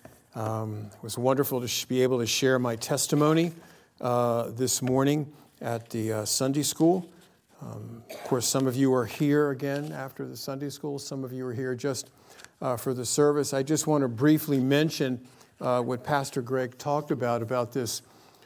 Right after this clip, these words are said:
brochure. Um, about a year and a half ago, the Lord called my wife and I to move back to Israel.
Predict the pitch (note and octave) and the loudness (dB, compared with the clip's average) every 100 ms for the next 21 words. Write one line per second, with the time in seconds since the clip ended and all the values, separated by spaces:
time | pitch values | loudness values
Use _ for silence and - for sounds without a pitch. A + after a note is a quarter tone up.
0 | - _ C#3 C3 C3 A#2+ - D#3 C#3 A2+ | -20 _ 0 4 4 2 2 4 6 2
1 | - - - - C#3+ A#2+ A#2 A2+ - C#3 | -4 -18 -20 -14 -6 -4 -4 -6 -4 2
2 | D#3 D3+ D#3+ D#3 B2+ D3+ D#3 D#3 C#3+ C#3+ | 4 6 6 4 4 2 4 4 4 4
3 | C#3 C3+ C#3 C3+ - D3 D3 C#3 C3+ B2 | 4 4 4 2 -2 0 2 0 -2 0
4 | C3 C3+ C#3 C3 B2+ B2 B2 - B2 C3+ | 0 0 -2 -4 -2 -4 -4 -6 -4 -2
5 | C3+ A#2 B2+ B2 - B2+ B2+ C3 A#2 A2 | -2 -2 -2 -2 -8 -8 -2 -2 -2 -4
6 | G2+ | -6